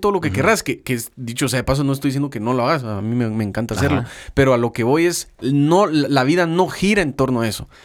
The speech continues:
Speaker 1: Así que a, a, a continuación, o sea, como les decía, llevamos casi diez minutos hablando de eso, en los siguientes veinte vamos a intentar atacar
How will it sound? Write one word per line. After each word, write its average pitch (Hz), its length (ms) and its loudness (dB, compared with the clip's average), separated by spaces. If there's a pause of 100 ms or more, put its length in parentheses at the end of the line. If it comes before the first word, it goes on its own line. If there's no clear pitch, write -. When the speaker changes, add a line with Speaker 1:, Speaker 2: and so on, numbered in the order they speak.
(300)
Speaker 1:
Así 127 260 0
que 165 140 4
a, 139 180 -2
a, 101 360 0
a 117 80 -2
continuación, 117 800 2
o 98 40 -10
sea, 110 200 -4
como 107 160 -4
les 101 100 -2
decía, 110 180 2
llevamos 147 300 0
casi 147 220 0
diez 147 140 2
minutos 143 320 0
hablando 127 300 0
de 147 80 2
eso, 190 240 -4
en 117 100 -2
los 104 120 -6
siguientes 135 420 -2
veinte 147 340 0 (300)
vamos 139 260 0
a 143 60 0
intentar 127 560 -2
atacar 127 840 -2